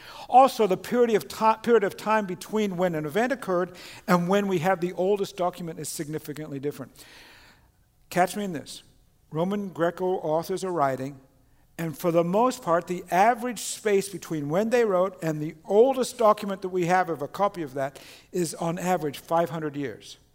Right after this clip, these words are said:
That's a long time. But for those of us, when we're looking at New Testament documents that go back, we are within just a few decades, we're within a Star Wars movie history.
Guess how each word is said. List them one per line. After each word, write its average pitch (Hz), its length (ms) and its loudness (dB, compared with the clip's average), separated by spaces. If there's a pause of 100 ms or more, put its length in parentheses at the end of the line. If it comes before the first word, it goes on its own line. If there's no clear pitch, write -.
(920)
That's 214 180 -6
a 170 40 -2
long 151 360 -4
time. - 300 -10 (800)
But 196 240 2
for 180 160 2
those 240 380 6
of 214 80 -4
us, 214 220 2
when 180 100 -2
we're 175 80 -4
looking 190 320 -2
at 175 140 -6
New 170 120 -2
Testament 233 540 -2
documents 151 520 -4
that 165 120 -12
go 147 160 -2
back, 139 320 -6 (320)
we 233 260 2
are 208 120 6
within 180 420 0
just 165 240 -14
a 160 60 -6
few 233 260 -6
decades, 190 500 0
we're 170 80 -4
within 156 320 -4
a 143 60 -8
Star 170 340 -2
Wars 156 380 -4
movie 123 480 -8 (720)
history. 123 400 -16